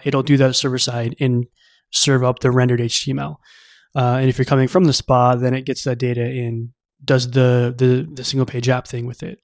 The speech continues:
Uh, and there's been a couple of cases where I'm wanting to split out some of my components into just smaller components, right? I don't want a huge template for a page. I would rather have lots of small reusable components. And, um, you can't, or I, as far as I know, you're not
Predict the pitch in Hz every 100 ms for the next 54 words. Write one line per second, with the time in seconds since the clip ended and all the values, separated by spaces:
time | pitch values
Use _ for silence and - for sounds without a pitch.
0 | - 123 135 147 135 127 135 180 185 147
1 | 139 131 139 123 131 131 131 139 143 135
2 | - - 143 139 - 143 135 127 127 139
3 | 143 131 - 135 127 135 123 123 123 _
4 | - 135 - 127 123 131 147 139 123 -
5 | 127 131 139 139 139 131 120 - 135 131
6 | 120 - 131 123 - - - 127 - 135
7 | 156 151 143 135 127 131 123 127 127 123
8 | - - 127 123 120 120 - - - _
9 | _ 131 131 123 123 123 120 131 - -
10 | - _ _ _ _ 135 131 127 123 123
11 | - _ _ _ _ _ 147 135 127 123
12 | 135 151 151 147 - 170 165 160 143 139
13 | 139 147 - 151 - 170 185 151 139 147
14 | 135 135 131 135